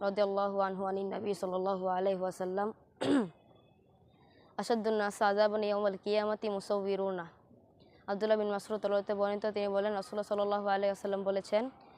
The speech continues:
"কিয়ামতের দিন ছবি অঙ্কনকারীরা সবচেয়ে কঠিন শাস্তি পাবে।" বুখারী মুসলিম মিশকাত হাদিস নং চার হাজার চারশো সাতানব্বই। আমরা উক্ত হাদিস থেকে বুঝতে পারলাম যে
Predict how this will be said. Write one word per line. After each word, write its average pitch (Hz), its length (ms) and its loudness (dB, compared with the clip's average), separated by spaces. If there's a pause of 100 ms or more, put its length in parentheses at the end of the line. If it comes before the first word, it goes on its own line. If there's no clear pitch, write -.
(920)
"কিয়ামতের 214 400 2
দিন 220 160 0
ছবি 208 280 0
অঙ্কনকারীরা 208 500 0
সবচেয়ে 208 360 -6
কঠিন 208 160 -4
শাস্তি 196 320 -6
পাবে।" 208 300 2 (260)
বুখারী 208 240 0
মুসলিম 208 280 -2
মিশকাত 202 240 -4
হাদিস 196 260 -2
নং 226 180 -2 (360)
চার 208 120 2
হাজার 208 260 0
চারশো 208 220 -2
সাতানব্বই। 190 640 -2 (360)
আমরা 214 220 0
উক্ত 208 160 0
হাদিস 220 260 -2
থেকে 208 160 -4
বুঝতে 208 280 -2
পারলাম 202 280 2
যে 214 240 0